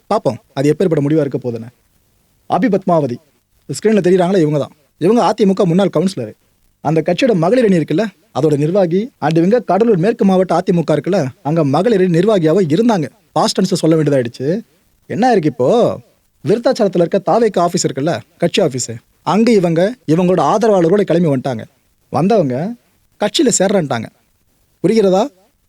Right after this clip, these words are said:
அ தி மு கல இருந்து ஒவ்வொருத்தரா வரா மாதிரி ஒரு பிம்பம் கட்டமைக்கப்பட்டுட்டு இருக்குல்ல. ஆதரவாளர் கூட வந்தாங்களா, எல்லாரையும் கட்சியில சேர்த்துக்கிட்டாச்சு. அந்த மாவட்ட செயலாளர் இருக்கார்ல, தாவேக்கா சார்ந்த, அவரு உறுப்பினர் அட்டையை வழங்கினாரு. இந்த நிகழ்வுல அங்க நடந்துருந்துச்சு. இதை பாக்குறது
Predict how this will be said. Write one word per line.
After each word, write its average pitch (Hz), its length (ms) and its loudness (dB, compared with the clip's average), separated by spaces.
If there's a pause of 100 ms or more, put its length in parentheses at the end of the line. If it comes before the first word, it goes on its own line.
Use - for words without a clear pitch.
(100)
அ - 80 0 (100)
தி 214 120 2
மு 202 140 4
கல 185 220 2
இருந்து 185 240 2 (400)
ஒவ்வொருத்தரா 196 520 0
வரா 190 180 2
மாதிரி 202 220 2
ஒரு 156 120 2
பிம்பம் 190 300 2
கட்டமைக்கப்பட்டுட்டு 160 560 0
இருக்குல்ல. 147 220 -4 (1000)
ஆதரவாளர் 220 460 2
கூட 226 100 2
வந்தாங்களா, 202 380 2 (380)
எல்லாரையும் 190 340 2
கட்சியில 208 240 0
சேர்த்துக்கிட்டாச்சு. 170 560 0 (460)
அந்த 131 80 -2
மாவட்ட 214 340 2
செயலாளர் 190 300 2
இருக்கார்ல, 160 300 0
தாவேக்கா 175 360 0
சார்ந்த, 120 240 -6 (100)
அவரு 147 280 2 (220)
உறுப்பினர் 247 460 2
அட்டையை 214 200 0
வழங்கினாரு. 190 360 2 (240)
இந்த 160 220 2
நிகழ்வுல 208 340 4
அங்க 196 120 0
நடந்துருந்துச்சு. 151 500 -4 (520)
இதை 135 140 -2 (100)
பாக்குறது 214 420 0